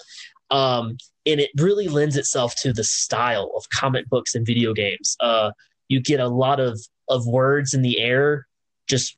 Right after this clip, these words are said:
poof and gone. You get a lot of weird squiggles, uh, to fill, fill the screen randomly around their head, little, uh, kawaii, uh, smileys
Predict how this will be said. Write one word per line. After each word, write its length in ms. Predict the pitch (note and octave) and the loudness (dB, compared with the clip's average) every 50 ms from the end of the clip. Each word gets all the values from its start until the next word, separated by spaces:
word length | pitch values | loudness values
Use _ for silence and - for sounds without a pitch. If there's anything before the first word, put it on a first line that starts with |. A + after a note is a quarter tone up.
| _ | _
poof 380 | - - - D#3+ E3 D3 - - | -4 0 0 0 0 0 -2 -2
and 280 | C3 B2+ B2 B2+ B2 B2 | -2 0 0 -2 -2 0
gone. 500 | B2+ B2 B2+ C3 C#3 D3 D3+ D#3 D#3+ D3+ - - - - _ | 0 0 2 2 2 2 0 0 -2 -4 -10 -16 -20 -10 _
You 100 | - C3+ | -2 0
get 160 | C3 C#3+ C#3+ C3+ | 2 2 2 2
a 40 | |
lot 180 | C3+ C#3 C#3+ C#3 | 2 2 2 2
of 100 | C#3 B2+ | 2 0
weird 300 | A#2+ B2+ C3+ C#3 C3+ C3 | 2 2 2 2 0 -2
squiggles, 760 | - - - - C3+ C#3 C3 D3 C#3+ C#3+ C#3+ - - - - - _ _ _ _ _ _ - | -4 -6 -2 0 0 2 4 4 2 2 0 -2 -4 -6 -8 -12 _ _ _ _ _ _ -2
uh, 260 | A#2 B2 B2 A#2+ A#2+ | 0 0 2 0 0
to 100 | A2 A#2+ | 0 -2
fill, 500 | C3+ - - C#3 B2+ B2+ B2 A2 D#2 - - | -4 -2 0 0 2 2 0 0 -2 -6 -4
fill 160 | - D3 C#3 | 0 0 0
the 100 | B2+ C3 | 2 0
screen 640 | B2+ - - - B2+ A#2+ B2 C3+ C3+ C#3+ C#3+ D3 D3+ E3 | -2 -2 -4 -2 -2 0 2 2 2 0 0 -2 -2 0
randomly 680 | D#3+ C3+ B2+ B2+ C3+ C#3+ C#3+ C#3+ C#3+ C#3 C#3 C3+ B2+ A#2+ - - _ _ - C#3 | 0 0 2 2 2 2 2 2 2 2 2 2 0 -2 -8 -16 _ _ -6 -2
around 300 | C#3 C#3 C3 B2+ C3 C3+ | 0 2 2 2 2 2
their 120 | C3 B2 | 2 0
head, 560 | A2 - - B2+ B2 B2+ C3 C3 C3+ C3+ C3+ C3+ - - - _ _ _ - | 0 -2 -2 0 2 2 2 2 0 0 -2 -4 -10 -16 -20 _ _ _ 0
little, 360 | C3+ C#3 C#3 C3+ C3 B2+ - _ _ - - | 0 2 2 2 0 -2 -4 _ _ -2 0
uh, 180 | C3+ C3 A#2+ - | 0 0 0 -2
kawaii, 800 | - - C#3+ C3 B2 A#2 A#2+ B2 B2+ C3 B2+ B2 B2 A#2+ A#2 A#2 - _ _ _ _ _ - | -2 0 2 2 2 2 2 2 2 2 2 2 2 0 -2 -4 -8 _ _ _ _ _ -2
uh, 320 | A#2+ A#2+ A#2 A2 G#2+ G#2+ G#2+ - _ _ - | 0 2 2 2 2 0 -2 -4 _ _ -8
smileys 1000 | - - - D3 A#2+ A#2 A#2+ B2+ C3 C3 C3+ C3+ C3+ C3 C3 - - - - | -8 -6 -4 -2 0 0 0 2 2 2 2 2 2 0 0 -2 -4 -6 -8